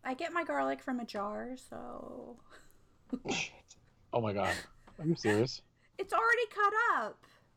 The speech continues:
Speaker 3: My god. I can't with you right now. I can't.
Speaker 1: <laughs>
Speaker 3: Ah,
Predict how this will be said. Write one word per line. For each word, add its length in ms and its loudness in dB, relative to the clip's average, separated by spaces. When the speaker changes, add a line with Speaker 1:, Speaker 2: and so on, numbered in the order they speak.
Speaker 3:
My 100 -20
god. 920 -2
I 60 -4
can't 360 -4
with 120 -10
you 100 -4
right 200 -8
now. 160 -4
I 100 -4
can't. 380 -2
Speaker 1:
<laughs> 60 12
Speaker 3:
Ah, 320 0